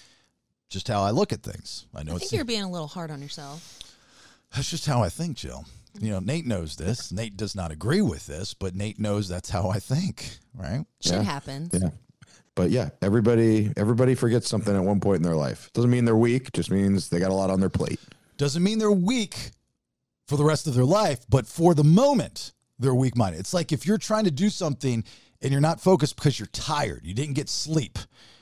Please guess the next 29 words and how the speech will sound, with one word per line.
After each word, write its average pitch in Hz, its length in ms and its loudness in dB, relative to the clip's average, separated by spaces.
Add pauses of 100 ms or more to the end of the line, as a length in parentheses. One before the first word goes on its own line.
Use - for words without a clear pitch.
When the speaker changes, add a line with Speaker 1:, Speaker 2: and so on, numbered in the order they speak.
(240)
Speaker 1:
right? 127 320 -2
And 123 120 -4
you're 131 120 0
not 160 260 0
gonna 180 140 0
do 139 240 2
as 113 100 -4
good 151 240 0
of 151 100 0
a 135 40 2
job. 101 500 0 (440)
That 175 200 0
is 254 180 -2
on 220 280 4
you. 180 460 2 (320)
You're 135 280 4
a 110 60 6
weak-minded 208 800 2
person 175 400 2
for 120 200 0
allowing 185 680 2
you, 165 320 4 (260)
knowing 208 540 4
that 135 160 -2
you 135 140 4
had 135 220 2
to 131 60 -8
do 127 220 -2
this 117 380 -2